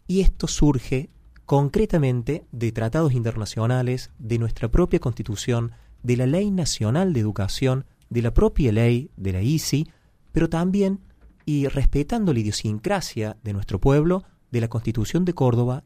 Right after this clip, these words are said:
y de la Ley de Educación Provincial. Digamos, hay todo un aparato legal que ampara estos derechos de los padres. Los padres, dicen los tratados internacionales y la Ley de Educación Provincial, son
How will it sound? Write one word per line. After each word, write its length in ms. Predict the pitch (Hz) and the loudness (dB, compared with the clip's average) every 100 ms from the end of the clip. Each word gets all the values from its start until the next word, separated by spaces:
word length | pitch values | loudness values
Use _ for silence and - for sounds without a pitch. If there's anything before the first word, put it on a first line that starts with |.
| _ | _
y 120 | 117 | -4
de 100 | 110 | -2
la 80 | 107 | -2
Ley 260 | 117 139 | -2 -2
de 80 | 143 | -2
Educación 640 | 120 101 98 - 113 107 | -4 -4 -4 -2 -2 -2
Provincial. 560 | 98 98 92 92 - - - _ _ - | -2 -2 -2 -4 -8 -10 -16 _ _ -8
Digamos, 260 | 117 113 - | -6 -6 -10
hay 160 | - 220 | -8 -8
todo 300 | - 196 190 | -2 0 2
un 100 | 151 | 0
aparato 720 | 104 104 113 135 - 127 131 - _ | -2 -2 -2 -4 -2 -4 -4 -10 _
legal 500 | 101 98 104 131 131 - _ _ _ - | -4 -2 0 2 0 -4 _ _ _ -8
que 360 | 110 104 - - | -4 -4 -6 -8
ampara 520 | 107 110 110 175 147 | -6 -4 -2 -2 2
estos 240 | 104 104 | 2 0
derechos 400 | 101 98 104 101 | -2 -2 -2 -4
de 60 | 92 | -2
los 120 | 87 | 0
padres. 520 | - 82 80 80 - - _ _ - | 0 -2 -6 -12 -14 -16 _ _ 2
Los 180 | 185 | 4
padres, 480 | - 131 117 110 - - | 4 4 2 0 -4 -6
dicen 300 | 120 - 156 | -4 -2 -4
los 100 | 120 | -4
tratados 340 | - - 131 | -4 -4 -4
internacionales 840 | 120 113 113 101 110 117 131 143 - - _ _ - | -4 -4 -6 -6 -2 0 0 -2 -6 -20 _ _ -6
y 220 | 180 196 - - | -4 -4 -8 -8
la 200 | - 104 | -2 0
Ley 240 | 110 123 117 | 0 2 2
de 80 | |
Educación 480 | 107 98 95 - 120 | 0 0 -2 -2 -2
Provincial, 540 | 143 180 180 123 113 - - _ - - - | -2 0 -2 0 -2 -4 -14 _ -20 -20 -14
son 560 | - - 170 160 165 | -6 0 4 4 2